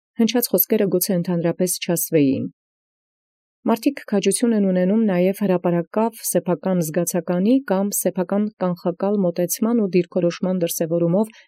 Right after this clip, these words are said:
այդպիսի կարծիք հնչեցնել, եթե միայն հստակ գիտեն, որ տվյալ անձի հետ իրենք դեմ առ դեմ առնչություն չեն ունենալու։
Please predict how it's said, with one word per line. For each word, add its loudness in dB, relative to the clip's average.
այդպիսի -2
կարծիք -4
հնչեցնել, -2
եթե 2
միայն 2
հստակ -2
գիտեն, 2
որ 2
տվյալ 2
անձի 2
հետ -2
իրենք 0
դեմ 2
առ 0
դեմ 2
առնչություն -2
չեն -2
ունենալու։ -2